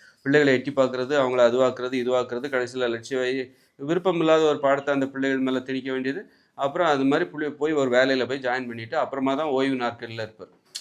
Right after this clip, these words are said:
அந்த மாதிரி என்னைக்குமே, அப்போ அந்த பிள்ளைகளுக்கு என்ன விருப்பம் அப்படிங்கிறது தெரியாம, அப்பாவுக்காக,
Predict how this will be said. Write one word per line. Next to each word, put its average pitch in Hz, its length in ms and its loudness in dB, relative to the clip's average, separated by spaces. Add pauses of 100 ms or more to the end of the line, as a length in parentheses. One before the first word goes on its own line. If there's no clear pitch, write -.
(360)
அந்த 127 180 -4
மாதிரி 147 420 -2
என்னைக்குமே, 143 320 -4
அப்போ 143 240 0
அந்த 135 180 2
பிள்ளைகளுக்கு 165 460 2
என்ன 151 180 2
விருப்பம் 139 400 -2
அப்படிங்கிறது 135 340 -2
தெரியாம, 131 420 -2
அப்பாவுக்காக, 135 580 2